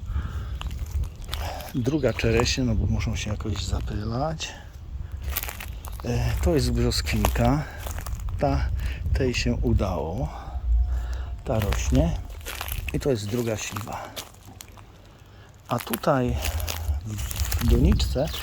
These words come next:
mam czarny bez, bo tak doczytałem, że mszyce bardzo lubią czarny bez, więc to jest taki wabik dla nich, ale to musi ten bez jeszcze urosnąć. E, tutaj na początek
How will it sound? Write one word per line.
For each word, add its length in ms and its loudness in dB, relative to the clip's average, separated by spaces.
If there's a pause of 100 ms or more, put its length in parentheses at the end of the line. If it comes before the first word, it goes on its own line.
(400)
mam 160 4
czarny 500 0
bez, 280 -2
bo 160 2
tak 600 4
doczytałem, 840 0
że 220 -4 (420)
mszyce 560 0
bardzo 420 -2
lubią 360 0
czarny 420 -2
bez, 280 -4
więc 300 -4
to 140 2
jest 180 -2
taki 300 -4 (440)
wabik 380 2
dla 420 4
nich, 240 2
ale 160 2
to 140 8
musi 380 6 (420)
ten 200 2
bez 280 0
jeszcze 340 -2 (140)
urosnąć. 640 -2 (1500)
E, 240 4 (100)
tutaj 300 4
na 120 6
początek 600 0